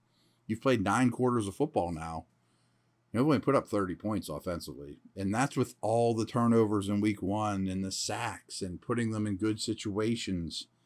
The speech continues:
Wasn't as many of those against New England, but, I mean, that's the bottom line. That's how you end the podcast today. Thirty points, nine quarters.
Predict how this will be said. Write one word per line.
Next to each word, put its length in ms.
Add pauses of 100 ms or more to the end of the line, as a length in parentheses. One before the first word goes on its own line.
(420)
Wasn't 260
as 80
many 220
of 80
those 240
against 280
New 120
England, 480
but, 220 (580)
I 40
mean, 140
that's 340
the 160
bottom 380
line. 320
That's 200
how 100
you 240 (180)
end 160
the 60
podcast 560
today. 240 (120)
Thirty 320
points, 600 (580)
nine 380
quarters. 540